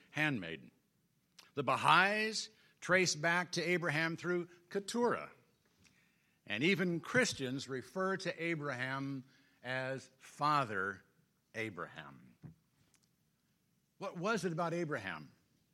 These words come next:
that made him so special? Well, I think the answer can be found in Isaiah forty-one eight, where God refers to Abraham as "my friend."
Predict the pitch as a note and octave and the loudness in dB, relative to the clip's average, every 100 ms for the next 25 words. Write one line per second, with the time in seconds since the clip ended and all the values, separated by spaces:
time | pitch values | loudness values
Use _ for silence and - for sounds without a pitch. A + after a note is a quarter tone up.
0 | _ _ _ - _ C#3 C3+ C#3 F#3 G#3 | _ _ _ -20 _ -8 -4 2 4 4
1 | D#3 F#3 F#3 F3+ F3+ D#3+ _ _ - F3+ | 2 2 2 -2 -6 -12 _ _ -10 -6
2 | D#3+ - A3 - - _ _ _ _ _ | -6 -8 -10 -10 -12 _ _ _ _ _
3 | _ _ _ - _ _ _ _ C#3 G#3 | _ _ _ -20 _ _ _ _ 8 8
4 | A#3 G3+ G3 F#3+ G3 G3 F#3 F3 D3+ - | 8 6 4 4 4 2 2 2 2 4
5 | E3+ E3+ D#3+ C#3 B2+ B2+ E3 E3 - D#3+ | 2 4 2 0 -2 0 0 0 -4 -4
6 | D#3+ D3+ D3+ D#3+ A2+ F#2 F#2+ G#2+ A2+ A2+ | -2 0 -2 -4 -4 -6 -6 -4 -4 0
7 | G#2 D3+ E3 D#3 C3+ C3 - G3+ G3+ G3+ | 2 6 6 4 0 -2 -6 -2 2 2
8 | G3 - - _ E3 - E3 D#3+ B2 A2 | 0 -6 -20 _ -12 -4 -2 0 0 -4
9 | F2 F2+ E2+ F#2+ G#2 G#2+ - _ _ _ | -2 -4 -4 -8 -10 -10 -14 _ _ _
10 | _ _ _ - B2+ C3 C3 B2+ - - | _ _ _ -6 -4 -2 -4 -6 -12 -16
11 | _ _ _ _ _ _ _ G2+ A2 A#2 | _ _ _ _ _ _ _ -12 -8 -8
12 | G#2+ - G#2 | -10 -12 -12